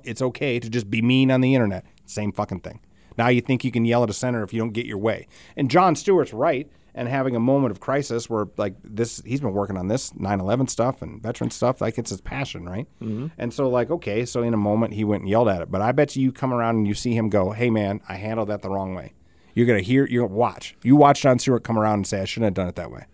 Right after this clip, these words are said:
Speaker 2: He's one of those guys, though, I, I think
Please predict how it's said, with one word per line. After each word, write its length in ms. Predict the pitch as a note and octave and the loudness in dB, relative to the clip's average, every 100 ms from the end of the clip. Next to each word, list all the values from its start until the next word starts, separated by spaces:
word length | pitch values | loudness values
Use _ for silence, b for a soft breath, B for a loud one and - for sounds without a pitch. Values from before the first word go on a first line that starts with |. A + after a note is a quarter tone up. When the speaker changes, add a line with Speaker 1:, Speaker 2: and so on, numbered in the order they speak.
| b b b b b b | b b b b b b
Speaker 2:
He's 180 | D3+ D#3+ | -4 0
one 120 | E3+ | 2
of 40 | D3+ | 4
those 200 | D3 B2+ | 4 4
guys, 320 | D3 D3+ C3 | 4 4 4
though, 400 | D3 C#3+ C3+ C3 | 4 6 4 2
I, 240 | D3 C#3+ - - - - - - - - | -2 -4 -4 -18 -20 -20 -20 -20 -14 -12
I 80 | - - - - - | -12 -14 -20 -20 2
think 540 | E3 C3 A2+ - - | 4 4 0 -8 -20